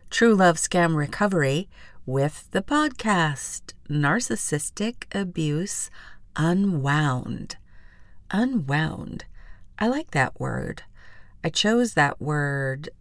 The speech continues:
spontaneously. And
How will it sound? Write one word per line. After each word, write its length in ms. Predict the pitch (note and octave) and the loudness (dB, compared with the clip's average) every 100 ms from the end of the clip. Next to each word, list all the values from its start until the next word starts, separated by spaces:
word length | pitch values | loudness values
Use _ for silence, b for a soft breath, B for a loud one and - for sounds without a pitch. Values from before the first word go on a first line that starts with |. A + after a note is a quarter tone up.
| - | -14
spontaneously. 1200 | - - D3 C3 C3+ D3+ E3 - - - G3 C#4+ - b b b b b b - - | -12 -2 -2 -2 -2 0 0 -2 -6 -4 -4 -4 -10 b b b b b b -20 -6
And 520 | E3+ F3 F3 F3 E3+ | 0 2 2 0 -4